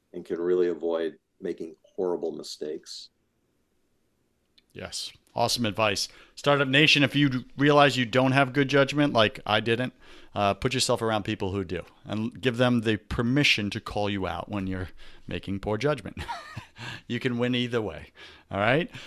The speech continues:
Speaker 2: Uh, what's a homework assignment you want to give to Startup Nation? Sup-, one action they gotta take this week in order to, let's just say, improve their, uh, mental health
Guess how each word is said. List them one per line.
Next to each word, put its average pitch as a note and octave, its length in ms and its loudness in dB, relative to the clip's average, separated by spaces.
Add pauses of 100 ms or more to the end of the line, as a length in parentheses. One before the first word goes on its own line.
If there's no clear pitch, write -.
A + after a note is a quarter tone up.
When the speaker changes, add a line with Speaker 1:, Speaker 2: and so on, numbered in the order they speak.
(140)
Speaker 2:
Uh, C3 260 8
what's E3+ 160 4
a F3 80 8
homework E3+ 300 4
assignment D#3 380 6
you C3 80 2
want C3+ 100 6
to C3 60 4
give B2+ 120 2
to A#2+ 120 4
Startup B2 420 6
Nation? C3+ 680 4 (240)
Sup-, C3 260 2
one C#3+ 260 4
action D3 380 6
they A#2+ 100 4
gotta A#2 240 4
take A#2 360 0
this C#3 200 2
week D3 440 -2 (440)
in A#2 160 -2
order C3+ 320 4
to, C3 600 2
let's E3+ 180 2
just G3 240 4
say, F3+ 260 8
improve D#3 640 0
their, D3 400 6
uh, C3 320 6
mental C#3 400 2
health C#3 500 4